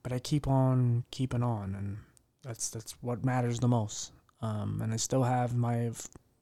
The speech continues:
a few down days and, and whatnot. Um, but those four months off really rejuvenated me, and I, I showed my whole story on TikTok, and it was a four-month journey of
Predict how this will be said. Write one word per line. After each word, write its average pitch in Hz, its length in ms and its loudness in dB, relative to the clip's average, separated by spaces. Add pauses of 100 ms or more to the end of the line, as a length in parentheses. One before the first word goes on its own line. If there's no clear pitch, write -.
(120)
a 139 60 -4
few 127 400 0 (160)
down 117 300 4
days 110 520 -2
and, 110 220 0 (540)
and 117 120 0
whatnot. 110 600 -4 (400)
Um, 110 440 -4
but 117 140 -4
those 139 160 4
four 165 240 8
months 143 300 8
off 135 360 4
really 120 600 4
rejuvenated 110 800 -2
me, 123 200 -10 (240)
and 107 580 -2
I, - 340 -6
I 110 40 -4
showed 135 360 4
my 123 140 6
whole 120 180 4
story 127 420 4
on 123 140 4
TikTok, 120 480 -2 (560)
and 107 120 -2
it 107 60 -2
was 113 140 -2
a 120 60 -2
four-month 143 640 6
journey 123 460 4
of 110 400 -2